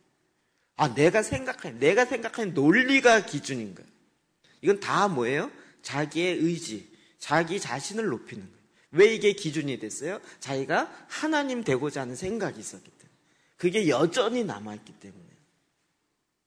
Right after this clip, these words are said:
그거 하지 말고 제발 범사의 그를, 여호와를 인정하라는 거예요. 지금도, "아, 하나님 어떻게 일하시나?"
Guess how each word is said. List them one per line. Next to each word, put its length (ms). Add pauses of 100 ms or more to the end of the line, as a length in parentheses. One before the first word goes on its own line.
(2000)
그거 220
하지 220
말고 240
제발 560
범사의 760
그를, 460
여호와를 640
인정하라는 800
거예요. 160 (560)
지금도, 880 (100)
"아, 80
하나님 360
어떻게 280
일하시나?" 380